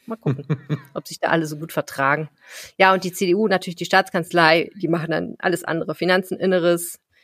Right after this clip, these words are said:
Speaker 1: Kommunals, Heimat, Bau, Technologie, Digitalisierung,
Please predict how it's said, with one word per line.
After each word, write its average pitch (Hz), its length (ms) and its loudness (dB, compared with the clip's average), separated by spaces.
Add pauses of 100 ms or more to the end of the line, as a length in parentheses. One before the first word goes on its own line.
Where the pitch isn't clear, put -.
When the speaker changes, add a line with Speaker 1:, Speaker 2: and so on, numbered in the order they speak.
(120)
Speaker 1:
Kommunals, 175 640 2
Heimat, 165 300 0
Bau, 185 480 6 (460)
Technologie, 185 840 0
Digitalisierung, 170 920 2